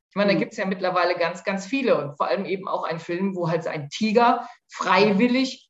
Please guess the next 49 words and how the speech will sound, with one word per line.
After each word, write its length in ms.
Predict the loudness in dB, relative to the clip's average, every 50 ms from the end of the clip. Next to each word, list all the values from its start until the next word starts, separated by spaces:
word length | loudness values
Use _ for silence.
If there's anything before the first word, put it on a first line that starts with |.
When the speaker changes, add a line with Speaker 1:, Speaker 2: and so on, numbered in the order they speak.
| _
Speaker 1:
hinten 340 | 0 2 2 2 0 -2 -2
die 160 | -2 -2 -4
Tigerrute 840 | -4 -6 -6 -2 2 2 2 2 2 0 -2 -2 -2 -2 -4 -4 -4
durch 220 | -4 -4 -4 -4
das 220 | -2 -4 -4 -4 -2
Gitter 320 | -4 -2 2 2 2 2
gibt, 260 | 2 -2 -4 -4 -6 -6
damit 300 | -4 -4 -4 -6 -6 -4
man 160 | -4 -2 -2
ihm 160 | -2 -4 -2
da 80 | 0 0
hinten 360 | 2 2 0 -2 -4 -6 -10
ein 160 | -8 -6 -6
Stück 300 | -6 -6 -8 -10 -10 -8
Fell 260 | -2 2 2 2 4 4
abrasiert 800 | 2 0 0 0 -2 0 0 0 0 -2 -2 0 0 0 -2 -4 -14 _ _ _ _ _ _ -2
und 220 | 0 0 2 4
dann 200 | 4 2 2 2
da 100 | 2 0
eine 200 | 2 2 2 2
Nadel 400 | 2 4 4 4 4 4 2 0
reinsetzt, 760 | -2 -2 -4 -4 -6 -6 -4 0 2 2 2 2 0 -8 -6 -2
ja, 240 | 0 0 0 0
um 160 | -2 -4 -4 -4
dem 180 | -4 -4 -6
Tiger 300 | -6 -6 -4 -2 -2 -2
Blut 300 | 0 0 0 0 0 0
abzunehmen. 600 | -2 -4 -4 -6 -6 -4 -2 -2 -2 -2 -4 -6 -8 -14 -18 -8 -2
Und 100 | 0 2
da 120 | 4 4
sag 180 | 4 4 2 2
ich 60 | 0
immer 200 | 0 0 0 0
ganz 200 | 0 0 -2 -2 -2
ehrlich, 240 | -4 -2 -2 -2 -4
ihr 100 | -4 -4
habt 200 | -4 -4 -4 -4
jetzt 200 | -4 -4 -4 -4
hier, 360 | -2 2 4 4 6 4 4 2
äh, 220 | 4 4 4 4 2 2
Hunde, 260 | 0 2 2 2 0
die 140 | -4 -6 -6
leben 260 | -4 -4 -4 -4 -4
den 140 | -6 -4 -4
ganzen 280 | -2 -2 -4 -4 -6
Tag 240 | -4 0 0 0 0
mit 140 | 0 -2 -2
euch 160 | -2 -2 -2
zusammen. 520 | -4 -6 -8 -4 0 0 2 0 0 -2